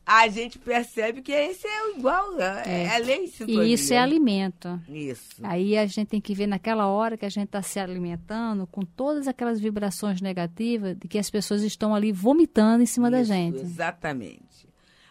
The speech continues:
Speaker 1: "Mas por que mergulhar dessa forma em prazeres dessa espécie?", perguntou Hilário.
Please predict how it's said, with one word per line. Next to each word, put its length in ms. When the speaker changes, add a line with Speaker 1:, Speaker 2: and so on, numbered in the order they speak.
Speaker 1:
"Mas 240
por 220
que 140
mergulhar 760
dessa 380
forma 640
em 160
prazeres 640
dessa 280
espécie?", 560
perguntou 400
Hilário. 520